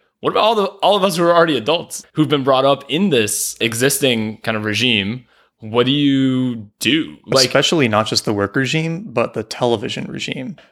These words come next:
Speaker 2: where, and, you know, spoiler alert, we're gonna be talking about this a lot in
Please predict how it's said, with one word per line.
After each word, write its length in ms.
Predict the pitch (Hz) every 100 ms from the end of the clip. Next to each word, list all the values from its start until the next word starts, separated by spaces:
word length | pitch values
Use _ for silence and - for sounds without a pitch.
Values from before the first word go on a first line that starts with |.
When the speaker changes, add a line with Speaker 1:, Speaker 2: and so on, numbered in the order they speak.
| -
Speaker 2:
where, 480 | 120 107 104 101 107
and, 160 | 107 107
you 80 | 104
know, 120 | 98
spoiler 400 | - - 123 123
alert, 260 | 104 104
we're 60 | 190
gonna 100 | 107
be 60 | 101
talking 260 | 120 110
about 80 | 107
this 140 | 110
a 40 | 113
lot 460 | 110 107 107 -
in 460 | 113 104 98 95 98